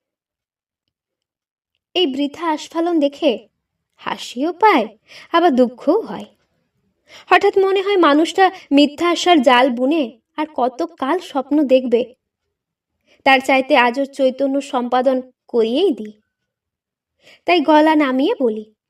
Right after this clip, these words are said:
"তুমি তো তাই ভেবে নিশ্চিন্ত আছো, কিন্তু সে টাকা কি আর আছে? সে হয়তো ওরা কোনো কালে শেষ করে বসে আছে।"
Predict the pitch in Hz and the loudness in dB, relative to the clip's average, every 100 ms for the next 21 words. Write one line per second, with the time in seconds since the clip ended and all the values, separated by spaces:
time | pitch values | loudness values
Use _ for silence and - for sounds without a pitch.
0 | _ _ _ _ _ _ _ _ _ - | _ _ _ _ _ _ _ _ _ -8
1 | 339 370 415 415 349 320 339 359 359 359 | -4 -2 -2 -2 -4 -2 -4 -6 -6 -6
2 | - 359 320 285 226 - - - _ _ | -8 -8 -4 -4 -6 -10 -14 -14 _ _
3 | _ _ - 320 349 349 311 330 339 330 | _ _ -2 -2 0 0 2 2 0 0
4 | 349 330 277 277 - 440 - _ _ _ | 2 4 2 0 -2 -2 -6 _ _ _
5 | _ _ _ _ - 370 311 339 330 339 | _ _ _ _ -6 -4 0 0 0 2
6 | 294 339 339 339 330 330 320 330 311 320 | 4 4 2 0 0 0 0 -2 0 -2
7 | 320 - 320 285 302 - 349 311 311 285 | -4 -2 -2 0 -2 0 0 0 0 -2
8 | 277 | -2